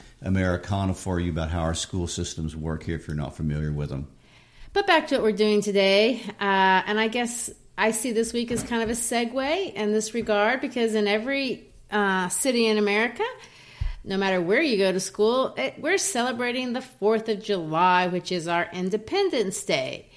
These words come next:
Speaker 2: In Memphis, uh, lots of us, if we're fortunate enough, go, try to go to the lake where it's cool and get on a boat. But for us, well, we don't have a boat, we don't have a lake, so we go downtown, and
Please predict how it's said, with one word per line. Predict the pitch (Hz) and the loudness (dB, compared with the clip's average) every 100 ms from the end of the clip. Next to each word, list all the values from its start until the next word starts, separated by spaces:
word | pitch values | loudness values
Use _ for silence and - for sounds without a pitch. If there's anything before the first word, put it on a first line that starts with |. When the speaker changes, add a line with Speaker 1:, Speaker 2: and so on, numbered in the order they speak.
| - - - - - | -20 -20 -20 -20 -2
Speaker 2:
In | 220 214 | 2 4
Memphis, | 240 440 - 208 202 294 - - | 4 0 2 4 4 2 -2 -6
uh, | - 196 180 170 165 | -2 0 2 0 -2
lots | 196 214 311 | 0 2 2
of | 277 202 | 0 0
us, | 208 | 0
if | 202 196 | -2 -4
we're | 180 | -6
fortunate | - 220 220 180 | -4 -4 -4 -6
enough, | 175 180 185 - - | -4 -4 -6 -18 -4
go, | 185 180 - | -2 -2 -6
try | - 202 180 | -10 -6 -4
to | |
go | 180 180 | -2 -2
to | 175 | -2
the | 165 | -2
lake | 165 180 185 180 | -2 0 -2 -4
where | 180 | -10
it's | - - | -8 -12
cool | - 190 185 180 | -4 -2 0 -2
and | 170 | -2
get | 180 | -4
on | 175 175 | -4 -4
a | |
boat. | 160 180 180 185 - - - - - - | -4 -2 0 0 -4 -20 -20 -20 -20 -4
But | 214 | -4
for | - 254 | -2 0
us, | 349 415 339 330 - | 2 4 2 2 -2
well, | 214 226 202 | 0 0 0
we | 233 | 0
don't | 208 | 2
have | 185 | 0
a | 180 | -2
boat, | 160 180 226 233 - | 0 2 2 0 -4
we | 190 | -4
don't | 175 170 | -4 -6
have | 165 | -6
a | 165 | -4
lake, | 175 185 190 | -2 -2 -4
so | - 208 | -4 -2
we | 202 320 370 - - | 0 0 -2 -6 -4
go | - 214 | 2 4
downtown, | 202 180 185 165 143 143 151 165 | 4 0 0 0 0 0 -2 -2
and | 175 | -4